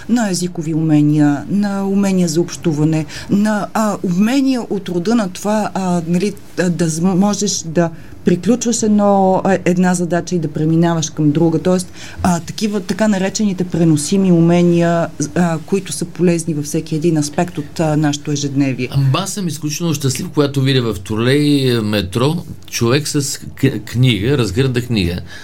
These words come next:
Speaker 2: а не с, а, телефона, защото деветдесет и девет процента с телефоните и един процент, няма един процент, се е отворил книжката и чете.
Speaker 1: Да.
Speaker 2: Ето го петнайсет минути, да,
Speaker 1: Точно
Speaker 2: половин
Speaker 1: така.
Speaker 2: час.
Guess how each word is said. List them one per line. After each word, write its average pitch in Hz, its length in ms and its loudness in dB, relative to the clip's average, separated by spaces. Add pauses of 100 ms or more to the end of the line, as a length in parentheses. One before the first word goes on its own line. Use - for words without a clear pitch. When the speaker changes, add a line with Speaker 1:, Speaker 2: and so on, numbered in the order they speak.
(160)
Speaker 2:
а 110 140 0
не 127 180 2
с, 135 340 -4
а, 123 80 -6 (480)
телефона, 120 460 0
защото 135 480 0
деветдесет 113 560 0
и 143 40 2
девет 127 260 0
процента 110 500 -6
с 92 80 -6
телефоните 151 680 -4 (340)
и 117 140 4
един 139 360 2 (120)
процент, 120 420 -4
няма 120 220 0
един 113 200 0
процент, 160 580 -4 (300)
се - 160 -2
е 104 40 2
отворил 98 400 -2
книжката 127 480 -2
и 107 80 2
чете. - 340 -6 (380)
Speaker 1:
Да. 185 240 2
Speaker 2:
Ето 214 140 -2
го 208 120 -6
петнайсет 170 520 0
минути, 131 380 2
да, 98 220 0
Speaker 1:
Точно 143 140 -4
Speaker 2:
половин 143 300 4
Speaker 1:
така. 190 120 -4
Speaker 2:
час. 127 300 -6